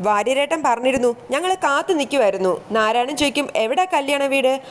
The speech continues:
അവര് പറയും, "അക്കരെയാ, വള്ളത്തിൽ കയറിക്കോ, നമുക്ക് പോകാം." "വള്ളത്തിലോ?" "വഞ്ചിയിലും വള്ളത്തിലും ഒക്കെ കയറാൻ എനിക്ക് പേടിയാ." നാരായണൻ പറയുമ്പം മീനു പയ്യെ പറയും, "ഇതല്ലാതെ പോകാൻ വേറെ വഴിയില്ലെന്നല്ലേ ഇവര് പറയുന്നേ?"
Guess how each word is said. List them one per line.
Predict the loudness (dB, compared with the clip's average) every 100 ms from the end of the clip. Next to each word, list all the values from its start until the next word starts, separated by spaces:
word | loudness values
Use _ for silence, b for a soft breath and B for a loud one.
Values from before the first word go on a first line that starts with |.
| B
അവര് | -2 -2 0
പറയും, | -2 -2 -2
"അക്കരെയാ, | -4 -2 -2 2 2 0
വള്ളത്തിൽ | -2 0 0 0
കയറിക്കോ, | 2 2 2 -2
നമുക്ക് | 0 -2 -2
പോകാം." | 2 2 2 -2 -4 -16 -4
"വള്ളത്തിലോ?" | -2 0 0 0 0 -2 -6 -6
"വഞ്ചിയിലും | -4 -2 0 2 2
വള്ളത്തിലും | 0 0 -2
ഒക്കെ | 0 0
കയറാൻ | 0 0 -2
എനിക്ക് | -2 0 0
പേടിയാ." | 2 2 2 2 2 -2 -4
നാരായണൻ | 0 2 0 -2 0
പറയുമ്പം | 0 0 -2 0
മീനു | 0 0
പയ്യെ | 0 0 0 0
പറയും, | 0 -2 B B
"ഇതല്ലാതെ | 0 0 0 0 0
പോകാൻ | 0 2 2 2
വേറെ | 0 0
വഴിയില്ലെന്നല്ലേ | 0 0 2 2 2 0 0 0
ഇവര് | 0 0
പറയുന്നേ?" | 0 0 0 0 0 -2